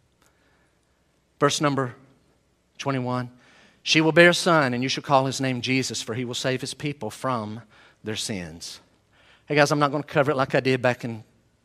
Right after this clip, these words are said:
December. Can I say this? Jo-, Jesus, the Greek equivalent of the Old Testament, Joshua, same line, same thought. You hear Joshua, you hear Je-,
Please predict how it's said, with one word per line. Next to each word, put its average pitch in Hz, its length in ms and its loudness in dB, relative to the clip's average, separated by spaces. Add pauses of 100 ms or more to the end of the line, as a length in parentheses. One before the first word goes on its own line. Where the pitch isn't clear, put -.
December. 95 520 -8 (600)
Can 135 100 -2
I 127 40 0
say 151 220 2
this? 143 340 0 (1040)
Jo-, 139 240 4 (100)
Jesus, 185 640 4 (1120)
the 143 100 -2
Greek 170 300 6
equivalent 208 640 6 (600)
of 139 100 2
the 147 120 4
Old 180 180 4
Testament, 196 440 6 (240)
Joshua, 170 680 8 (160)
same 190 460 6
line, 196 420 8
same 208 320 6
thought. 190 460 8 (1120)
You 185 160 4
hear 190 160 10
Joshua, 220 760 12 (260)
you 160 120 2
hear 170 100 8
Je-, 147 520 -6